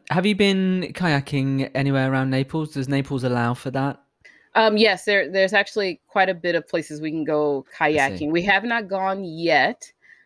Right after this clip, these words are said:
Speaker 2: uh, 'cause we, you know, it takes a little bit just to get situated in the new community that we're in.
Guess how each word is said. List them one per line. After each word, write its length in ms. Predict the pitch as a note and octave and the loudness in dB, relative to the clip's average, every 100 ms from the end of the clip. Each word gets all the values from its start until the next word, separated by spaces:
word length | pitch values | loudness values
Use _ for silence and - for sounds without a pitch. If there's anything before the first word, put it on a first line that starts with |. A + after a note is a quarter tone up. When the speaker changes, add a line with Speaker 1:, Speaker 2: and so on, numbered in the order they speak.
| _ - | _ -6
Speaker 2:
uh, 280 | D#3+ D#3 | -2 -2
'cause 180 | D#3 A3 | -2 0
we, 100 | C4 | 0
you 160 | A#3 A#3 | 0 0
know, 160 | D3+ D#3+ | 0 -2
it 100 | F3 | -4
takes 260 | G3 F#3 F#3+ | -2 -2 -2
a 80 | |
little 220 | E3 E3 D3+ | -2 -2 -2
bit 160 | D3+ | -4
just 160 | D#3 - | -4 -10
to 80 | D3 | -6
get 180 | C#3+ | -6
situated 720 | - D#3+ - D#3 D3+ D3 D#3 | -6 -10 -8 -2 0 2 0
in 140 | D#3 D3+ | -2 -2
the 100 | D3 | -2
new 180 | D#3 D#3 | -2 -4
community 640 | - D#3+ D#3 D3 C#3 C3+ | -4 0 2 2 0 0
that 180 | C#3 A2+ | 0 -2
we're 180 | B2+ A#2 | -4 -6
in. 360 | B2+ B2+ A3 | -8 -8 -10